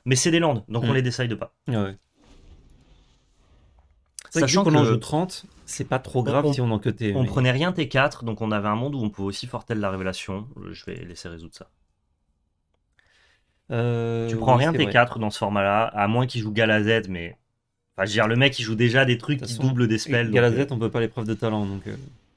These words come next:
Speaker 1: Voilà,
Speaker 2: c'est
Speaker 1: c'est
Speaker 2: vrai
Speaker 1: ça.
Speaker 2: qu'on aurait pu investir
Speaker 1: Donc,
Speaker 2: nos deux
Speaker 1: euh,
Speaker 2: manas.
Speaker 1: je pense que c'était deux manas qu'on n'a pas, euh,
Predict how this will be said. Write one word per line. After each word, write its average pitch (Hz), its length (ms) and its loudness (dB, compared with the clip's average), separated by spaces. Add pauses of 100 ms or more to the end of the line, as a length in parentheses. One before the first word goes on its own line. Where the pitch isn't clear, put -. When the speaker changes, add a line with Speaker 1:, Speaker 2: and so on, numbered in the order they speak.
(160)
Speaker 1:
Voilà, 95 240 0
Speaker 2:
c'est - 60 -14
Speaker 1:
c'est 120 60 -4
Speaker 2:
vrai 120 60 -2
Speaker 1:
ça. - 120 -2
Speaker 2:
qu'on 110 60 2
aurait 107 180 2
pu 135 120 -6
investir 117 300 -4
Speaker 1:
Donc, 110 80 -2
Speaker 2:
nos - 0 -
deux 101 100 0
Speaker 1:
euh, 98 40 -2
Speaker 2:
manas. 92 200 -6 (100)
Speaker 1:
je 85 100 -20
pense 120 260 -10
que 101 100 -16
c'était - 320 -12
deux 95 140 -8
manas 98 300 -4
qu'on 101 180 -12
n'a 92 100 -6
pas, 92 400 -6
euh, 82 260 -14